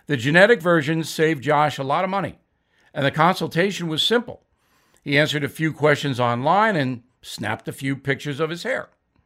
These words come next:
A doctor then evaluated everything and recommended the right F D A approved hair loss treatment for Josh.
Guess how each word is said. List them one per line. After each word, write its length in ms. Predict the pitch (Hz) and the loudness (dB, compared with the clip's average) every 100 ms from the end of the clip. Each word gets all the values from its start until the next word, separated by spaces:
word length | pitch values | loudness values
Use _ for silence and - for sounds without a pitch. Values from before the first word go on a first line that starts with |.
| _ _ - - | _ _ -20 -8
A 60 | - | -4
doctor 380 | 135 156 151 160 | 4 4 4 2
then 180 | 151 147 | 2 2
evaluated 720 | 135 143 156 160 160 160 147 | 4 4 4 2 2 2 0
everything 440 | 143 151 190 190 | 0 -2 -4 -2
and 140 | 185 | 0
recommended 480 | 151 151 170 165 170 | 0 0 0 -2 -2
the 100 | 180 | -2
right 300 | 170 160 180 - | 0 0 0 0
F 220 | 139 - | -4 -2
D 140 | 175 | -4
A 140 | 175 180 | -2 -2
approved 500 | 185 165 170 175 175 | -6 -4 -2 -2 -4
hair 200 | 156 165 | -4 -2
loss 280 | 165 170 - | -4 -6 -6
treatment 420 | - 160 170 170 | -6 -6 -6 -8
for 100 | 190 | -8
Josh. 540 | 208 208 - - - | -4 -4 -6 -12 -20